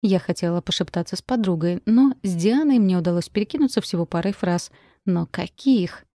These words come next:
Они с помощником ректора что-то раскопали. Что именно, узнать не получилось, так как участниц отбора вызвали в середину зала. Боже мой, как стадо какое-то. Меня это, конечно, бесило.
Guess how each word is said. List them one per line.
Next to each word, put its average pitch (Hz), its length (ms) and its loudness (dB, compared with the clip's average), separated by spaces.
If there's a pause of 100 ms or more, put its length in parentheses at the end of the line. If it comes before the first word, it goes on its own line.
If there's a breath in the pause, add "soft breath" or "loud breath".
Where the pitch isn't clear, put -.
(240)
Они 311 240 4
с - 60 -2
помощником 175 640 -2
ректора 269 420 -4
что-то 196 480 -2
раскопали. 185 640 0 (400 soft breath)
Что - 240 -8
именно, 320 440 4
узнать 208 460 2
не 180 120 0
получилось, 190 720 -4 (160)
так 175 140 -4
как - 220 -6
участниц 175 500 -4
отбора 175 380 -2
вызвали 196 580 0 (440 soft breath)
в - 80 -16
середину 180 480 2
зала. 170 360 -2 (560)
Боже 180 460 2
мой, 185 300 -2
как - 180 -8
стадо 175 320 -2
какое-то. 185 560 -2 (440)
Меня 349 200 -2
это, 247 140 -6
конечно, 180 440 0
бесило. 170 460 -4